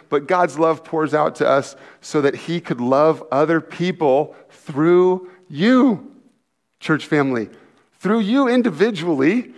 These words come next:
and through you collectively as a church family. Look at verse eleven. "Beloved, if God so loved us, we also ought to love one another." I mean, think about this. This is everywhere in the Bible.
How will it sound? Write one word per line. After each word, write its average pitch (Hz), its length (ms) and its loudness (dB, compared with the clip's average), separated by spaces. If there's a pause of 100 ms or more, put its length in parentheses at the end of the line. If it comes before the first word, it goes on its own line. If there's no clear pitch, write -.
(300)
and 202 240 0
through 196 200 -6
you 175 180 -4
collectively 160 680 -2
as 127 140 -2
a 117 60 -12
church 147 320 -8
family. 107 420 -4 (240)
Look 139 180 -2
at 123 60 -2
verse 139 280 -2
eleven. 117 500 -2 (640)
"Beloved, 131 520 0 (380)
if 127 300 -4
God 165 440 0 (460)
so 151 340 -2
loved 139 360 -2
us, 101 400 -8 (1000)
we 127 140 -6
also 123 380 -2
ought 95 240 -4
to 110 80 -10
love 107 340 -4
one 101 160 -8
another." 98 480 -10 (1000)
I 117 60 -16
mean, 127 140 -6
think 170 240 -8
about 131 480 -6
this. 127 180 -6
This 143 160 -12
is 120 140 -4
everywhere 117 400 -4
in 104 100 -6
the 101 80 -8
Bible. 98 580 -6